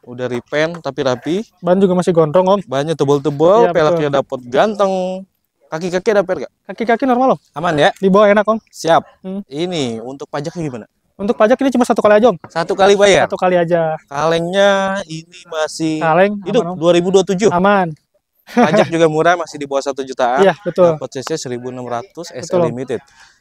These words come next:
Speaker 1: Ini, kalau ini titipan juga ya?
Speaker 2: Titipan juga, Om. Pokoknya ini segmen titipan sekarang.
Speaker 1: Hmm.
Speaker 2: <laughs> Titipan
Speaker 1: Berapa?
Speaker 2: ilahi.
Speaker 1: <laughs> Titipan ilahi.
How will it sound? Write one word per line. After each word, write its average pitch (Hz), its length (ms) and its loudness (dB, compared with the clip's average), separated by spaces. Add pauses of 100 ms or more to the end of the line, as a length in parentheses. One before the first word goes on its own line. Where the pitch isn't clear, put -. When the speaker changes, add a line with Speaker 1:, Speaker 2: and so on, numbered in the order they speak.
Speaker 1:
Ini, 143 540 -2 (240)
kalau 127 220 -10
ini 185 180 -10 (300)
titipan 139 340 -16
juga 139 180 -12
ya? 95 160 -12
Speaker 2:
Titipan 247 380 2
juga, 277 160 4
Om. 196 80 0
Pokoknya 254 260 2
ini 294 100 4
segmen 233 280 2
titipan 233 360 2
sekarang. 185 360 0 (240)
Speaker 1:
Hmm. 262 360 4
Speaker 2:
<laughs> - 380 -16
Titipan 233 360 2
Speaker 1:
Berapa? 226 180 4
Speaker 2:
ilahi. 233 140 6 (200)
Speaker 1:
<laughs> 240 200 2
Titipan 170 320 0
ilahi. 123 260 -6